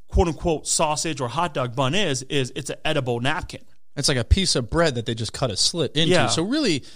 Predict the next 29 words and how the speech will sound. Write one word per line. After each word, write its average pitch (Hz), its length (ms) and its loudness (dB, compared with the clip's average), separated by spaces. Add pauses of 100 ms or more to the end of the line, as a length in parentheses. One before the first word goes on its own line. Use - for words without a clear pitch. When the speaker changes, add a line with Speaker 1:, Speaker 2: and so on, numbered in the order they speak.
(120)
Speaker 2:
the 135 140 4
Speaker 1:
It 165 160 2
Speaker 2:
hinge 254 320 4
probably 139 260 2
didn't 123 220 4
come 139 160 0
along 120 320 2
until 127 240 0
it - 20 2
was 110 100 -2
commercialized 143 680 0
and 120 80 0
they 110 60 0
needed 117 200 0
to - 80 -4
mass 113 240 0
produce 131 500 0
them, 107 180 -6
and 104 80 -6
they 101 80 -8
probably 107 340 -4 (200)
Speaker 1:
Yeah, 156 200 2
Speaker 2:
created 120 220 0
that 113 120 -2
mold. 117 200 4
Speaker 1:
because, 202 260 2 (180)
because 202 320 -2
really 175 460 -6 (120)
the, 165 200 -10